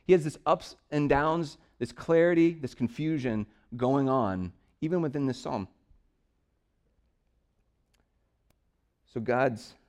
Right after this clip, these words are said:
omni, if you will, these attributes that he had, they, they did something inside of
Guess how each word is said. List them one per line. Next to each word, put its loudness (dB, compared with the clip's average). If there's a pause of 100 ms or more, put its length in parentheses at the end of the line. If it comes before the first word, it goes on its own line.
(300)
omni, 0 (180)
if -12
you -2
will, 0 (1600)
these -6
attributes -4
that -2
he -2
had, -4
they, 0
they -4
did -2
something -4
inside -2
of -2